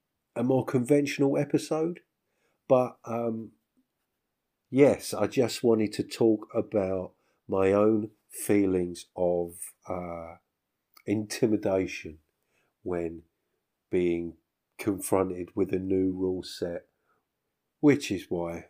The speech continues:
I favour rules light, um, because I'd certainly find out sooner rather than later if I'm going to get my head around it. Um, although, as I've found, you know, chatting to Colin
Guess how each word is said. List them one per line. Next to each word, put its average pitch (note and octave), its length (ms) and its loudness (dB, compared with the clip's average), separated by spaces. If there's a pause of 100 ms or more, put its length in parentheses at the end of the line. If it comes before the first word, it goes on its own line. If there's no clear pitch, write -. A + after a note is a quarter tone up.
(140)
I G2 140 0
favour G2+ 640 0 (100)
rules A2+ 300 4
light, A#2+ 300 2 (360)
um, F#2+ 320 -4
because G2 640 -6 (760)
I'd F#2+ 160 -6
certainly G2 560 2 (320)
find G#2+ 340 2
out F2+ 260 2 (1000)
sooner G#2 640 4
rather F#2 260 0
than F2+ 160 -4
later G2 480 0 (320)
if - 180 -6
I'm F#2+ 180 0
going F2+ 200 -2
to - 100 -12
get F2+ 180 -8
my E2+ 140 -8
head A2+ 140 0
around E2+ 380 -4
it. - 180 -8 (680)
Um, G#2 320 -4 (240)
although, G3 340 8
as F3+ 160 6
I've E3+ 220 4
found, D3+ 540 0
you D#3+ 140 2
know, B2 140 2
chatting C3+ 420 0
to A#2 480 4
Colin B2 480 0